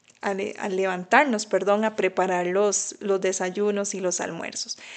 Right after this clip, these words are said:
Entonces, bueno, fuimos a buscar loncheras y ahí yo re que te confirmé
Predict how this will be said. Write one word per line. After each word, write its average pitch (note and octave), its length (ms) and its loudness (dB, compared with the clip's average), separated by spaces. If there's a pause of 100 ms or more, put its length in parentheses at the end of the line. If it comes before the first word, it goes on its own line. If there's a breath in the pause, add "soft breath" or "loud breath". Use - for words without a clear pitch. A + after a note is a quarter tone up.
(320 loud breath)
Entonces, D4+ 720 6
bueno, G3 260 2
fuimos G3 380 0
a A#3 80 6
buscar G#3 420 -2
loncheras F#3+ 640 2 (420 loud breath)
y B3+ 200 2
ahí G#3+ 520 2
yo G#3+ 480 4 (300)
re G#3 380 2
que G3+ 120 0
te F#3+ 180 -2
confirmé G3 920 -2